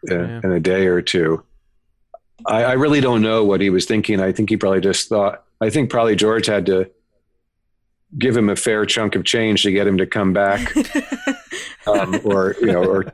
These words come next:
Speaker 1: or talk, you know, talk him into it, 'cause it's not that exciting. He wa-, he was a, you know, an artist, so it's not that exciting to come back. But they,
Speaker 2: Mm-hmm.
Speaker 1: you know, he's coming back also to do what actors don't really like to do, which is, um, explaining the story.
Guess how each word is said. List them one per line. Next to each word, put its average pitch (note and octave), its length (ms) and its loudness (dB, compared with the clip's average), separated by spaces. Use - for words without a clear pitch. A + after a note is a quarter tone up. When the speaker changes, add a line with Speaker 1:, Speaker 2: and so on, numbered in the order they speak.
Speaker 1:
or F#2+ 140 -2
talk, G2+ 440 -4
you A2 80 0
know, F#2 100 0
talk G2+ 280 -2
him G#2 80 0
into G#2+ 220 2
it, F#2 80 2
'cause G2+ 120 0
it's G2+ 160 -2
not A#2+ 200 -2
that G2 160 2
exciting. G2 680 0
He F3+ 100 2
wa-, D#3 80 4
he B2+ 160 2
was D3 120 2
a, A2 160 2
you D3+ 100 0
know, F#2+ 80 2
an G#2 100 0
artist, C3+ 400 0
so G2 100 2
it's F#2 120 0
not G#2 160 -2
that F2+ 140 0
exciting G2+ 360 0
to E2+ 80 -2
come F#2 200 -2
back. F#2+ 380 0
But A#2+ 120 -6
they, C3 140 2
Speaker 2:
Mm-hmm. D#3+ 220 -2
Speaker 1:
you D3 40 2
know, B2 80 2
he's A#2+ 120 2
coming F3 260 0
back C#3+ 260 -2
also D3 440 0
to A#2 120 2
do A#2+ 480 2
what A2+ 140 0
actors B2 400 0
don't A#2+ 240 0
really A#2 180 2
like G#2+ 240 2
to G#2+ 100 0
do, A#2 280 4
which G2+ 300 2
is, G2 240 2
um, F#2 420 0
explaining G#2+ 520 0
the F#2+ 80 2
story. F#2+ 500 0